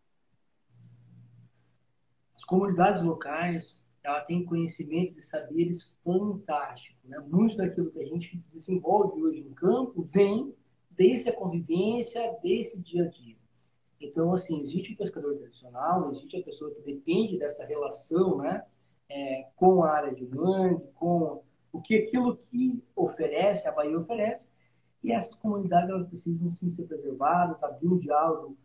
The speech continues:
ainda mais em relação ao, são conhecedores, né? São detentores de uma prática de vivência fantástica em relação à Bahia, em relação àquele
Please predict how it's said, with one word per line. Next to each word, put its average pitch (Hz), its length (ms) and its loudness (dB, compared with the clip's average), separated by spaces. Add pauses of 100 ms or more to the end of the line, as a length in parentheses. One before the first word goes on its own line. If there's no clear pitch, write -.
(200)
ainda 170 460 4
mais 170 440 2
em - 80 -18
relação 147 640 -2 (400)
ao, 202 440 4 (100)
são 262 200 -2
conhecedores, 175 720 0
né? 165 200 -8 (800)
São 180 520 2 (160)
detentores 180 680 4
de 185 80 -2
uma 175 220 0
prática 180 420 0
de 165 80 -4
vivência 160 520 -4
fantástica 185 680 -2
em 165 60 -8
relação 151 400 -4
à 139 80 -4
Bahia, 143 480 -2
em 127 100 -8
relação 143 400 -6
àquele 160 480 -6